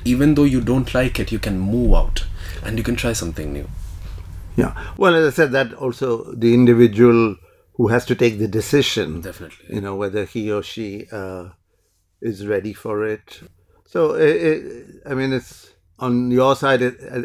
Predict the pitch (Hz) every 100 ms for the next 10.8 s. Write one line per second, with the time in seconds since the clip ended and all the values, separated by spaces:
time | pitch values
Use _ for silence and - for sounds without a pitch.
0 | - 139 139 139 123 120 135 123 110 120
1 | 127 120 120 123 110 107 123 139 120 131
2 | 110 107 120 117 101 98 90 127 120 107
3 | 123 120 120 - 127 117 117 113 113 -
4 | _ _ - 151 165 151 120 143 147 160
5 | 156 170 139 143 139 143 131 117 110 101
6 | - - _ _ _ - - 156 147 143
7 | 131 127 139 123 113 101 - - _ _
8 | _ 123 123 123 - 120 - 127 123 123
9 | 117 117 - 120 110 104 117 117 120 120
10 | 120 120 127 - 135 120 92 -